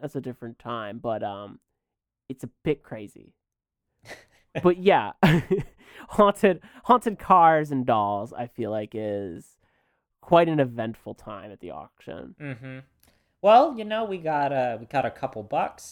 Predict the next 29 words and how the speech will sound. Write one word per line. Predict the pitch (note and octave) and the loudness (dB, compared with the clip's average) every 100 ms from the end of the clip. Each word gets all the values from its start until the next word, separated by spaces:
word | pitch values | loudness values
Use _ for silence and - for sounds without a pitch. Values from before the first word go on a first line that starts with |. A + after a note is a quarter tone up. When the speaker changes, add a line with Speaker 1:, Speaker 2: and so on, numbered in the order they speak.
| _ | _
Speaker 2:
to | A2+ G2+ F#2 - | -8 -8 -10 -16
keep | D3 - | -18 -12
the | G#2+ | -10
lights | G2+ C3+ D#3 - | -6 -6 -6 -12
on | D#3 D#3 C#3+ | -14 -14 -14
here | D#3+ D#3+ E3+ E3+ | -10 -8 -8 -12
at | - A#2+ | -16 -14
the | B2+ | -12
Uncanny | A2 B2+ B2+ - C3 C#3+ | -12 -12 -14 -12 -10 -10
Speaker 1:
Mm-hmm. | C#3 | -10
Speaker 2:
County | B2+ B2 B2 | -8 -8 -12
Museum. | B2 A#2+ A2+ C#3 D#3 G3 - _ _ _ _ _ - | -16 -16 -14 -12 -10 -12 -20 _ _ _ _ _ -2
Um, | B2+ A#2+ A#2 A2+ A2+ A2+ G#2+ - - | 2 4 4 0 -2 -6 -12 -18 -8
and, | C3+ C#3 C3 B2+ - _ _ _ | -4 -2 -2 -4 -14 _ _ _
you | C4+ | -8
know, | D#4 B2 B2 C3 | 0 4 6 4
we, | C3+ C3+ | 2 2
uh, | B2 G#2+ | 2 2
we | C3+ | 2
get | G3 F#3+ | 0 0
to | |
loosen | A#2+ C#3+ G#3 G3+ E3+ | 0 2 0 -2 -4
the | C#3+ | -4
load | B2 B2 A#2+ F#2+ F2+ | 4 6 8 4 -2
a | |
little | G2 G2+ F#2+ | -4 -4 -4
bit | G2 F#2 D2 | -2 -2 -2
of | G#2 G#2 | -6 -2
our | G#2 G2+ G#2 G2 F#2+ G2 | 0 2 0 0 -4 -10